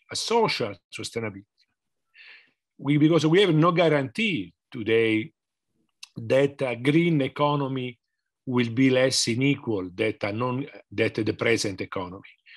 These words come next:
We have no guarantee that in the future, a more, uh, sustainable, uh, from the green perspective economy will include more,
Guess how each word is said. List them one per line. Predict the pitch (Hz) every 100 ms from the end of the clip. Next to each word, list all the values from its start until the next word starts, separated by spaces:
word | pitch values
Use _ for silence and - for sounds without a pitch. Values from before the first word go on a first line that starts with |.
| - -
We | 135
have | 139
no | 127 143
guarantee | 139 135 123 117 220 196 98
that | 101 104 -
in | 110
the | 113
future, | - 131 120 117 113 110 _ _ - _ -
a | 117
more, | 127 143 151 143
uh, | 127
sustainable, | 117 131 - - 135 131 117 117 120 113
uh, | 110 117
from | - 110 113
the | 110 101 104 - _ _ _
green | 113 127 143 139
perspective | 120 - 123 120 -
economy | 107 - 120 123 113 104 _ -
will | 127 123
include | 120 117 135 135 127 113
more, | 113 113 107 98